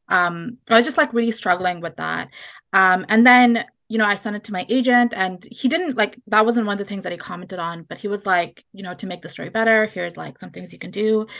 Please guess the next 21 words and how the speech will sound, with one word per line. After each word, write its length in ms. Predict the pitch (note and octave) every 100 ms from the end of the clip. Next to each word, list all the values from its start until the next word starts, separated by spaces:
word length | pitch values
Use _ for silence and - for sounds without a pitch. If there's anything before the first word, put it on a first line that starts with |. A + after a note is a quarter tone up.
| - _
And 100 | -
I 40 | G#3
was 60 | G3+
like, 200 | G3 G#3+
"Okay, 200 | G3+ G3
great." 420 | G#3 F#3 D#3+ - _ _ _ _ _ _ _ _ _
Um, 160 | - G#3+
but 80 | B3
at 100 | C4
that 220 | F#4 F#4
point, 260 | F4 D4+ -
I 80 | G#3+
was 140 | B3
kind 180 | - D#4
of 80 | D#4+
thinking, 520 | B3+ B3 A3+ G#3+ G3+ - _ _ _ _ _ _ _ -
when 220 | A3 C4+
I 200 | G#3+ B3
was 120 | F#4+ D4+
a 60 |
teenager, 760 | B3+ G3+ F3 E3+ D#3+ D#3+ E3